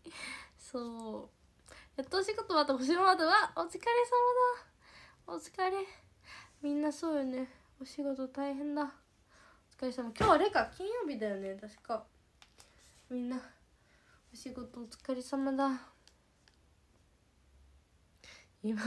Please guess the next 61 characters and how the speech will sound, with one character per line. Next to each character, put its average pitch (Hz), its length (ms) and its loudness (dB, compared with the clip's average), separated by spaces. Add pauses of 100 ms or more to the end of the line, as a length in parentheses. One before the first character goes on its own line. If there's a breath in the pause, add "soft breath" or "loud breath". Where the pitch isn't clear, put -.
(140)
の 269 160 8
声、 214 460 2 (640 loud breath)
え 160 40 -16
ー、 196 400 -6
聞 - 180 -20
け 175 120 -6
る 175 140 -12
こ 175 60 -10
と 165 140 -12
あ 170 40 -6
る 202 120 -10
か 214 140 -12
な？ 190 340 -8
ど 165 200 -10
う 220 80 -10
で 247 100 -2
し 226 180 -10
ょ 175 220 -10 (960 loud breath)
う？ 294 40 -4 (520 loud breath)
<laughs> - 0 -
ど 190 200 -6
う 254 40 -4
で 302 140 0
し 277 120 -4
ょ 196 120 -2
う？ 190 120 -8
実 214 200 -12
家。 247 260 0
で 240 80 -4
も、 226 220 -6 (560 loud breath)
ね 294 840 0
ー、 - 20 -12
も 294 140 -2
し 311 180 -2
ね、 208 180 -2
と、 294 340 -4
あ 208 140 -4
の、 190 380 -8 (800 loud breath)
最 233 160 -8
近 226 480 -8
何 233 220 -6
年 247 180 -4
か 202 140 -6
続 202 240 -12
い 202 60 -8
て 196 180 -10
る 196 240 -10
元 247 220 -4
旦 277 360 -6
公 277 200 0
演 208 140 -4
が 220 140 -14
あ 269 100 -4
る 262 140 -6
か 214 140 -8
な 233 180 -4
い 240 80 -6
か 208 140 -8
で 196 120 -12
も 190 120 -14
ね、 202 240 -14